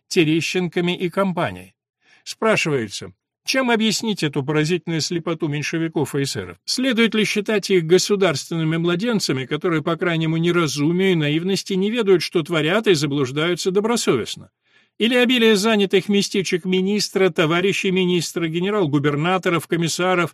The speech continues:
и тому подобное имеет свойство порождать особую политическую слепоту?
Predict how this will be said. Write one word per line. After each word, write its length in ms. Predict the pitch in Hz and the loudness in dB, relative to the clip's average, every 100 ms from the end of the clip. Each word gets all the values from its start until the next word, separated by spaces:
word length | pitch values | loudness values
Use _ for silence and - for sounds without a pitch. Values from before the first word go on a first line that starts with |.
| - - | -10 -4
и 100 | 175 | -2
тому 280 | 175 196 190 | 2 2 2
подобное 520 | 165 151 170 196 208 | 2 0 0 0 0
имеет 360 | 175 180 196 170 | 0 2 2 0
свойство 540 | - 160 202 - 202 | 2 4 4 4 0
порождать 540 | 190 185 156 139 175 - | 2 2 0 0 -2 -4
особую 800 | - 143 - 139 139 156 208 208 _ _ | -4 -2 0 0 2 4 4 2 _ _
политическую 960 | 190 185 170 - 139 - 143 - 185 180 | 4 4 2 0 -2 -2 -4 0 2 2
слепоту? 580 | - 214 233 226 107 | 2 -2 -2 -2 -4